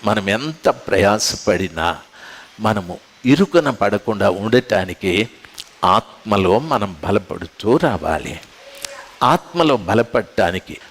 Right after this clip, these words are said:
ప్రతిరోజు దేవుని వాక్యాన్ని విని, ఆ వాక్య ప్రకారంగా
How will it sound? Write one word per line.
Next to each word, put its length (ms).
ప్రతిరోజు 1500
దేవుని 440
వాక్యాన్ని 760
విని, 600
ఆ 120
వాక్య 360
ప్రకారంగా 840